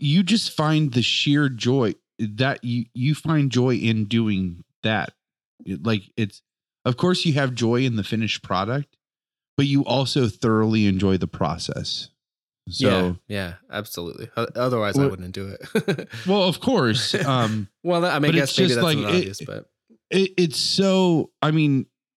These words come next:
Speaker 1: your enjoyment is so obvious that you can see you enjoying it while you're in that process, where most people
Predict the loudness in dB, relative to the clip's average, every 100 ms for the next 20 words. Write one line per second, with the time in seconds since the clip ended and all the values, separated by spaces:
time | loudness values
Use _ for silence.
0 | _ _ _ 2 4 4 2 2 2 2
1 | 2 2 0 -2 0 2 2 2 0 0
2 | 0 -2 -2 -4 -4 -4 0 0 0 -4
3 | -4 -2 0 0 0 0 -2 0 0 0
4 | -2 -4 -6 -4 -2 0 0 -2 -2 -2
5 | -4 -6 -6 -4 -4 -4 -6 -2 0 2
6 | 0 0 -2 -2 0 0 -2